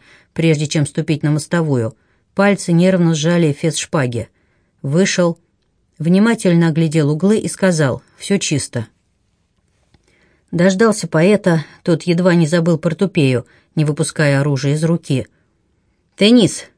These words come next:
Крученая подача под потолок — дело нелегкое. Но ломбардец справился. Отбил до веревки, хоть и довольно беззубо. Выжил, но утратил равновесие.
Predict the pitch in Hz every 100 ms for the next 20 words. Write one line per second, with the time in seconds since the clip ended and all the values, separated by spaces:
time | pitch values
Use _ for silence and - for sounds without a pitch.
0 | _ _ _ _ 170 185 254 233 196 175
1 | 180 208 - 180 160 - 160 175 214 220
2 | - 156 170 202 190 196 220 - - 123
3 | - _ _ _ _ _ - 151 202 233
4 | 214 208 170 202 190 196 - - 190 208
5 | 143 127 - 127 113 _ _ _ - 170
6 | 165 185 151 143 147 202 214 - 170 160
7 | - 214 202 170 160 180 180 165 180 165
8 | 156 131 120 - _ _ _ _ _ _
9 | _ 196 170 226 233 233 208 180 - 170
10 | 220 220 214 180 185 185 180 175 180 156
11 | 135 - 127